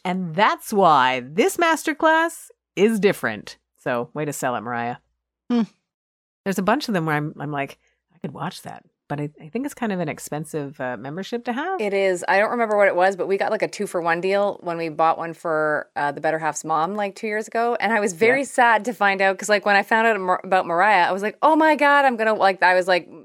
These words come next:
Speaker 3: like, ready to watch. And then she's like, "Our subscription is over." I'm like,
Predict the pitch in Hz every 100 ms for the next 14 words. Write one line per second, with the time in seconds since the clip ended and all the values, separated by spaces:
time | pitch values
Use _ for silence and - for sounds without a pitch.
0 | - 165 - 170 165 156 226 254 254 226
1 | 185 165 196 185 175 180 165 170 165 160
2 | - _ _ _ _ _ - 240 254 -
3 | 381 359 247 202 180 160 131 120 240 254
4 | 226